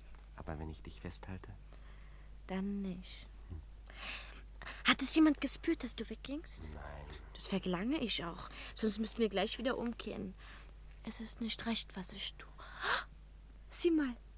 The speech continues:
Speaker 2: der Mond hat es sich überlegt. Er ist aber gar nicht rund.
Speaker 1: Ich weiß.
Speaker 2: Du hast gesagt, wir hätten Vollmond.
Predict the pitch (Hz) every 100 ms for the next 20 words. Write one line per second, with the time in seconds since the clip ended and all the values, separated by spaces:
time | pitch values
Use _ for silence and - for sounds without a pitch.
0 | - - - - - 294 277 294 330 311
1 | 285 285 302 - 269 285 285 311 - -
2 | - - - - - - - - - -
3 | - - - - 180 175 180 180 175 165
4 | 170 - 170 170 156 151 - - - -
5 | - - 110 117 - - - - - -
6 | - - - - - - - - - -
7 | - - - 233 311 - - 240 254 -
8 | 285 277 262 - 233 208 196 185 185 196